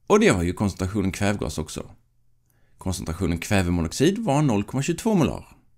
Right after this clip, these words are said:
Eftersom reaktionen kommer att gå åt höger så vet vi att koncentrationen syrgas kommer att minska när jämvikten ställer in sig. Vi vet dock inte hur mycket, så därför skriver vi in minus X här.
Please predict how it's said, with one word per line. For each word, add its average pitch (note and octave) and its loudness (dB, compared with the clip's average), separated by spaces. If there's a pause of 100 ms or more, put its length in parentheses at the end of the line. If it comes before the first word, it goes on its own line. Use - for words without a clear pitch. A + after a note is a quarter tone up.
(840)
Eftersom A3 4
reaktionen F3 2
kommer F#2+ -4
att - -6
gå C#2 -6
åt E2+ -4
höger E3+ 2
så - -2
vet C#3+ 0
vi - -4
att - -4
koncentrationen G2+ -4
syrgas D#3+ 0
kommer E3+ 0
att D3+ 2
minska D3+ 0
när A2 -2
jämvikten G2+ 0
ställer D2 -4
in F2 -6
sig. - -10 (1000)
Vi C#3+ 6
vet A#3 6
dock F#2 0
inte G2 -2
hur G#2 2
mycket, E3 2 (240)
så - -6
därför E3+ 2
skriver A#2 0
vi F#2+ -2
in D#2+ 2
minus D3 4
X - -10
här. - -10